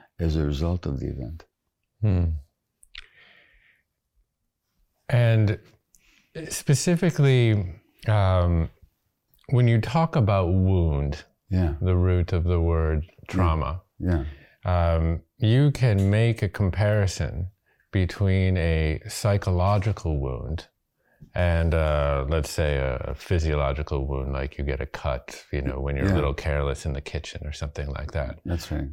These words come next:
Speaker 2: But it's a helpful, uh, analogy when we talk a bit about how that wound can and may heal.
Speaker 1: Sure.
Speaker 2: Can you pull on that thread?
Speaker 1: Sure. So if you look at, uh, the metaphor, the analogy of a physical wound,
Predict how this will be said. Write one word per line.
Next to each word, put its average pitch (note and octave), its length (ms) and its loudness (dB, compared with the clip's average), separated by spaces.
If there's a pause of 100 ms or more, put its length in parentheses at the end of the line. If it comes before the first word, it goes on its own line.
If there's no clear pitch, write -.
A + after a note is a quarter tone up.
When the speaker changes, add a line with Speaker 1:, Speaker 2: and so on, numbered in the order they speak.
Speaker 2:
But G#2+ 180 2
it's G2+ 420 -2 (240)
a G2+ 100 0
helpful, E2 840 -2 (500)
uh, D#2+ 360 2 (140)
analogy D#2 680 0
when D2 220 0
we D#2 140 0
talk D#2+ 520 -4
a F2+ 40 0
bit E2+ 260 0
about C#2+ 400 -2
how F2 400 0
that E2 320 0
wound D2+ 600 -2 (760)
can D#2+ 460 -2
and D#2 200 -2
may D2 180 -2
heal. D2+ 600 -4 (380)
Speaker 1:
Sure. D#2 280 -4 (100)
Speaker 2:
Can G2+ 140 -2
you G2+ 80 0
pull G#2+ 200 -2
on G2+ 160 0
that F#2 180 -4
thread? G2+ 300 -2 (400)
Speaker 1:
Sure. F2 300 0
So F2+ 160 0
if F2 100 2
you G#2 80 4
look A2+ 120 2
at, F#2+ 120 2
uh, D#2+ 260 2 (220)
the E2 200 2
metaphor, D#2+ 600 2
the D2+ 120 2
analogy D#2 440 2
of D2 120 0
a D2 160 0
physical D#2+ 480 0
wound, D2 520 -2